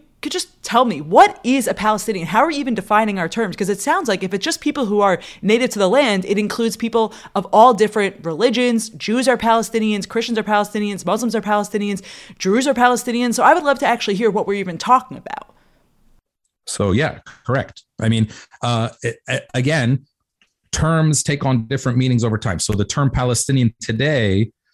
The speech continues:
Speaker 2: uh, obviously has a sort of,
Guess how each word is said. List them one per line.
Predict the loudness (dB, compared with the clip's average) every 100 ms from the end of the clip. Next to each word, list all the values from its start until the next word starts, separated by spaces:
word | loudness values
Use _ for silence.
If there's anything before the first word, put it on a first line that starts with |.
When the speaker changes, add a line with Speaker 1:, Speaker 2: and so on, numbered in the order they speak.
| _ _ _ -6
Speaker 2:
uh, | -2 -2 -2
obviously | -2 -2 -2 0 0
has | 0 0 -2 -4 -4
a | -2 0 0 -2 -6 _ _ _
sort | -4 0 0
of, | 0 -4